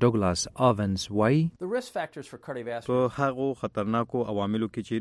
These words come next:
Speaker 3: د زړه د ناروغو سبب جوړیږي، د وینې لوړ کلسترول، د وینې لوړ فشار، سیګرټ څښل، د شکر یا دیابیتیز ناروغۍ او لوړ سن شامل دي.
Speaker 1: کورنۍ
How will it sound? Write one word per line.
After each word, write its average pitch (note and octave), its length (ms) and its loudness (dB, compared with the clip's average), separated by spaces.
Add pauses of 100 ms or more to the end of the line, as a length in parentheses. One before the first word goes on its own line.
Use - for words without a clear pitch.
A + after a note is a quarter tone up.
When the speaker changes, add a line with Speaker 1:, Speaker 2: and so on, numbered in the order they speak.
Speaker 3:
د F#2+ 160 -2
زړه G#2+ 260 0
د F#2+ 120 -2
ناروغو F#2+ 480 -2
سبب F#2 340 -2
جوړیږي، G#2+ 440 0 (400)
د - 0 - (200)
وینې A2 260 0 (240)
لوړ A2+ 160 2 (160)
کلسترول، A2 560 -2 (280)
د - 20 4 (180)
وینې B2 300 0
لوړ A2 140 2 (300)
فشار، A2 400 -2 (340)
سیګرټ G#2 360 0
څښل، A2+ 260 0 (340)
د B2+ 300 6
شکر C#3 300 0
یا B2 160 0 (100)
دیابیتیز G#2 560 -2
ناروغۍ G2 420 0 (380)
او A2 80 4 (100)
لوړ A#2+ 400 0
سن A2 220 -2
شامل G#2 400 -2
دي. G2 160 -2 (140)
Speaker 1:
کورنۍ D#3 300 10